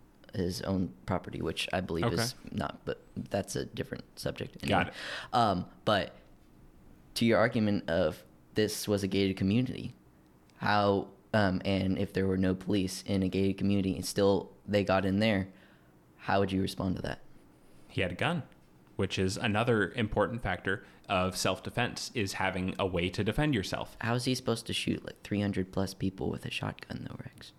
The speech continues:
Speaker 2: I, I, I'm not saying that it's a perfect solution, but again, this is a thought experiment. So, um, I, I don't know that there is a solution for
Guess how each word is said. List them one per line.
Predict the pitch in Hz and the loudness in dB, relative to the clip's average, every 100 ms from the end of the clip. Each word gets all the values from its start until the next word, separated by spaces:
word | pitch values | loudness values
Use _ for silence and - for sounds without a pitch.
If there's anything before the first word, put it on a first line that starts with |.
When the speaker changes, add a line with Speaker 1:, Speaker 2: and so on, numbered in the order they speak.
| - - - - | -20 -20 -18 -6
Speaker 2:
I, | 101 | -2
I, | 82 104 110 - | 0 0 0 0
I'm | 113 | 0
not | 113 113 - | 0 0 0
saying | 123 107 101 | 0 0 0
that | 98 | -2
it's | 98 - | -2 -4
a | |
perfect | - 107 - - | -4 -4 -4 -8
solution, | - 107 104 92 90 | -4 -2 -2 -4 -4
but | - 82 - - - - | -2 -2 -4 -14 -12 -6
again, | 98 90 98 | -2 -2 -2
this | 110 104 | -4 -4
is | 104 | -4
a | 95 | -4
thought | - 110 | 0 0
experiment. | 110 - - 123 127 131 - - - | 0 -4 0 2 2 -2 -8 -20 -14
So, | - 110 98 92 92 - - - - | -4 2 4 2 0 -8 -20 -18 -2
um, | 110 110 104 104 104 - - - | 2 2 2 -2 -6 -16 -14 -2
I, | 117 123 - - - | 2 0 -2 -12 -2
I | 120 | 0
don't | 135 170 143 | 4 2 4
know | 147 156 | 4 4
that | 147 - | 2 0
there | 131 131 131 | 2 4 6
is | 127 | 4
a | 131 | 4
solution | 127 117 113 123 - 98 95 - - | 2 2 4 4 2 -2 -2 -8 -20
for | - 113 104 104 | -4 2 4 4